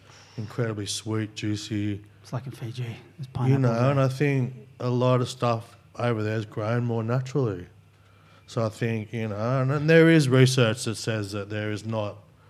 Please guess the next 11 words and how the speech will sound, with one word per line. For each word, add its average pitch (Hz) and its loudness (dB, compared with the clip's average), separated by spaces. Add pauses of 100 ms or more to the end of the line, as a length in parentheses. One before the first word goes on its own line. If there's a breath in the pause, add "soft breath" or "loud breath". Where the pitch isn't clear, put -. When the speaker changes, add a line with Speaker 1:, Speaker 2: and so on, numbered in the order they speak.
(360 soft breath)
Speaker 1:
the 117 -6
same 107 -4
quality 104 -4
or 104 -8
quantity 107 -8
of 98 -10 (840 soft breath)
micronutrients 107 -4
in 113 -6
the 101 -10
food 107 -4 (200)
now 127 -4